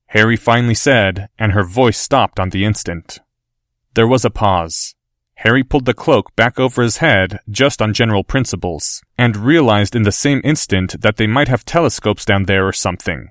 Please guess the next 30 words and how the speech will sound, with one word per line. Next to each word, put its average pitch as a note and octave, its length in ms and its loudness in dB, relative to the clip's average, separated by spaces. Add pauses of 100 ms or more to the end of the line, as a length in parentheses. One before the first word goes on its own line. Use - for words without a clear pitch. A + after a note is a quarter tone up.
(460)
In A#2 180 4
retrospect, B2 760 0
pulling D#3 280 2
down C3+ 160 2
his A#2+ 140 -2
hood B2+ 320 2
for - 260 -2
even D3+ 300 -2
a A2+ 60 0
moment A2 500 0
had C3 180 -2
been D3 180 2
an C3 100 2
incredibly A#2 720 0
dumb G2+ 360 2
move. F#2+ 500 -2 (380)
He A#2+ 140 0
hoped D3+ 340 0
the G#2 120 2
whole B2+ 240 -2
mission G#2 400 0
didn't B2 260 0
end C3 140 0
up - 140 0
failing G2 460 -2
because G#2+ 260 -2
of G2 120 -4
that F2+ 160 0
one A2+ 240 0
error. F2+ 460 -2